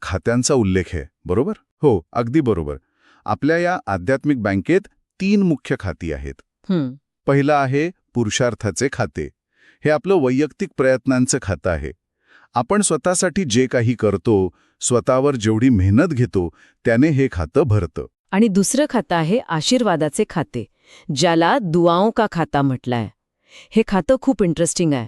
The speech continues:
Speaker 1: हो ना?
Speaker 2: हे जमा करण्याचा मार्ग म्हणजे स्वतः समाधानी राहणे आणि इतरांनाही आपल्या विचारांनी, शब्दांनी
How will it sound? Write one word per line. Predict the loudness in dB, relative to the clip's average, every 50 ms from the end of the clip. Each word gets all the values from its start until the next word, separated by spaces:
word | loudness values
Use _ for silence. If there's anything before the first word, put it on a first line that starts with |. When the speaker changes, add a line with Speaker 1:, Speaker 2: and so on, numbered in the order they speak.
| -10 _ _
Speaker 1:
हो | -2 0 2 2
ना? | 2 0 -2 -4 _ _ _
Speaker 2:
हे | _ 0 0 0
जमा | 2 2 2 2 2 0
करण्याचा | 0 0 0 0 0 0 0 -2
मार्ग | 0 0 0 0 0 0
म्हणजे | 0 0 0 0 0 0 0 0 -2 -4 -6 _ _ _ _ -10
स्वतः | -8 -4 -2 0 -2 0 -2 -2 -2 -2
समाधानी | -2 -2 0 0 0 0 0 0 0 2 0 0
राहणे | 0 0 0 0 0 -2 -2 -6 _ _ -20 -14 -6 -2
आणि | 2 2 2
इतरांनाही | 2 0 -2 0 0 2 2 2 2 2 2 2 2 2 2
आपल्या | 2 2 0 0 0
विचारांनी, | 0 -2 -2 0 0 0 0 0 0 2 2 0 0 -2 _ _ _ _ _ _ -10
शब्दांनी | -6 -2 -2 0 0 0 0 0 2 2 2 2 0